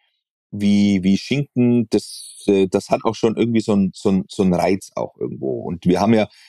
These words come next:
aus verschiedenen anderen Fleischteile reifen wir ja gerade auch, äh, Schinken und Co. und Kopper und alles drum und dran, um so auch ein bisschen unsere eigenen Spezialitäten zu machen, weil ich finde,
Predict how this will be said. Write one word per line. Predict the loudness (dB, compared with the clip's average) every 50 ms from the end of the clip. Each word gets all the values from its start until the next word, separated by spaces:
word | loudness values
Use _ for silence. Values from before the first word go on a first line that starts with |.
| _ _ -4
aus | -4 -2 0
verschiedenen | 0 -2 0 -2 -2 0 0 0 0
anderen | 0 0 0 -2 -2
Fleischteile | -2 -2 -2 -2 -2 -2 -2 -2 0 2 2 0 -2 -4 _ _ _ _
reifen | -6 -2 -2 -2 -2 -4 -4 -2
wir | 0 0 0 0
ja | 0 -2
gerade | -2 -2 -2 -2 0 0 0 0 0 0 0 -2 -4 -6 _ -6
auch, | -4 -4 -4 -4 -4
äh, | -4 -4 -4
Schinken | -2 -4 -4 -6 -4 -6 -8 -6
und | -4 -4 -6 -2
Co. | 0 2 2 4 2 2
und | 0 -2 -2
Kopper | -4 -4 -2 0 0 0 0 0 -2
und | -6 -10 -10 -6 -4
alles | -2 0 0 -2 -2
drum | -4 -4 -2 -2
und | -2 -2
dran, | -2 -2 -2 -2 -4 -8 _ _ _ _ _ _ _ _ _
um | -2 0 0
so | 0 0 0 0 2
auch | 0 -2 -2
ein | -2 -4
bisschen | -4 -6 -6 -4 -4
unsere | -4 -4 -4 -4 -2
eigenen | 0 0 -2 -2
Spezialitäten | -2 -4 -4 -4 -2 -2 -2 -2 0 0 0 0 -2 -4
zu | -2 0
machen, | 0 0 0 0 0 0
weil | 2 2 2 0
ich | -2 -4
finde, | -6 -4 -2 -2 -2 -2